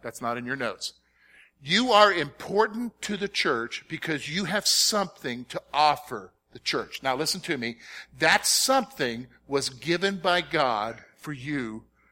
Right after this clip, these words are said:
to contribute to the church. And it's called a gift. It's called an ability.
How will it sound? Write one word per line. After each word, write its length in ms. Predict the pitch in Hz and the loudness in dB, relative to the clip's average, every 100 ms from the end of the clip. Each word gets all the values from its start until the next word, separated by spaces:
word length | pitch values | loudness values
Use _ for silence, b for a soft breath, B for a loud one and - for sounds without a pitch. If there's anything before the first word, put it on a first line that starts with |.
| _ - | _ -8
to 100 | - | -8
contribute 600 | - 139 - 143 113 104 | -6 -6 -4 -4 -8 -12
to 100 | 117 | -14
the 100 | 101 | -12
church. 420 | - 113 - - _ _ _ _ _ _ _ _ _ _ _ _ _ _ _ _ _ _ _ _ _ 143 | -10 -10 -12 -20 _ _ _ _ _ _ _ _ _ _ _ _ _ _ _ _ _ _ _ _ _ -2
And 120 | 147 | -2
it's 160 | 139 | -2
called 340 | - 175 143 139 | -2 4 4 2
a 80 | 120 | -2
gift. 540 | - 151 196 - - _ _ _ _ _ _ _ _ _ b b b | -2 0 0 -2 -20 _ _ _ _ _ _ _ _ _ b b b
It's 140 | - 143 | -6 -4
called 280 | - 143 135 | 2 2 2
an 120 | 123 | -4
ability. 600 | 113 147 185 180 220 233 | -2 0 0 -2 -6 -6